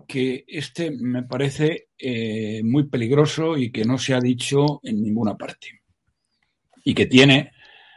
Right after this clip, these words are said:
eh, una gran influencia sobre lo que ocurra en España. ¿Mm? El otro día, eh, Emmanuel Macron, que va a ser,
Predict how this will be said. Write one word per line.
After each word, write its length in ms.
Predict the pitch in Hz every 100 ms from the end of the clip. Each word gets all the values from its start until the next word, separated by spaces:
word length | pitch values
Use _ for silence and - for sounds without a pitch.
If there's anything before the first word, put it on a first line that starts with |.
| - -
eh, 920 | - - - - - - - - -
una 240 | 101 110
gran 220 | 113 135 139
influencia 560 | 131 131 151 151 160
sobre 400 | - 131 139 143
lo 160 | 117 110
que 160 | 113
ocurra 640 | 101 95 123 123 123 123 -
en 180 | 107 85
España. 500 | - - - - - _ - _
¿Mm? 140 | - - - _ - - - - _ - _ _ _ _ _ _ _ _
El 120 | 127
otro 260 | 180 208 196
día, 340 | 208 196 190 - - _ _ _ _ _ _ _ _ _ _ _
eh, 420 | - 113 117 120 117
Emmanuel 420 | 123 127 156 160
Macron, 580 | 139 123 170 - - - - _ _ _ -
que 100 | 117
va 120 | 135
a 20 |
ser, 320 | - 143 123